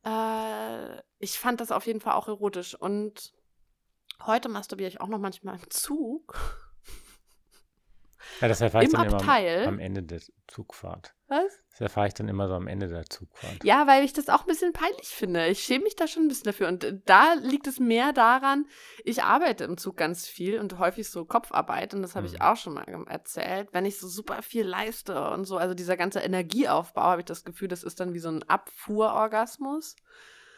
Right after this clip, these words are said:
Speaker 2: Aber ich
Speaker 1: Äh,
Speaker 2: bin doch dabei, du kannst doch mit mir, ah, das hast du schon
Speaker 1: Es
Speaker 2: erzählt.
Speaker 1: geht da, da geht's tatsächlich, da geht's nicht um Genuss, das hat diese Effizienz, äh, Ge-, Nummer.
Speaker 2: Hm.
Speaker 1: Und das mache ich dann heimlich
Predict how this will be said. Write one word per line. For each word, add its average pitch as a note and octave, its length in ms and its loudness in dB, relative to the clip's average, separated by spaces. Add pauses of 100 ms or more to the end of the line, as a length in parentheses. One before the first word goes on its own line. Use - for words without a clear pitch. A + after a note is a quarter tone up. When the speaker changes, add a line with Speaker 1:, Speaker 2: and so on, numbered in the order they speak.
(120)
Speaker 2:
Aber - 140 -10
ich - 60 0
Speaker 1:
Äh, G#2+ 80 2
Speaker 2:
bin A2 80 2
doch A#2 120 0
dabei, A2 400 0
du F#2+ 80 -6
kannst - 340 -14
doch - 180 -14
mit - 200 -18
mir, A#2+ 200 -10
ah, F2 140 -6
das F2 140 -6
hast G2+ 160 -2
du G#2 40 -10
schon - 160 -8
Speaker 1:
Es A3+ 180 0
Speaker 2:
erzählt. - 80 -2
Speaker 1:
geht C4 220 2
da, B3+ 140 8
da B3+ 140 4
geht's B3 180 0
tatsächlich, B3 540 0
da A#3 100 6
geht's A#3 260 -4
nicht B3+ 160 2
um A#3 120 0
Genuss, A3+ 420 4
das G#3+ 200 -2
hat A3 180 4
diese G3+ 200 2
Effizienz, F3+ 760 -2
äh, D#3 200 0
Ge-, D3+ 160 -2
Nummer. D#3 540 0 (460)
Speaker 2:
Hm. D#2+ 200 -16 (400)
Speaker 1:
Und F3+ 100 -6
das F3+ 140 -6
mache G#3+ 200 0
ich A3+ 100 -8
dann F#3 240 -4
heimlich D#4 920 -2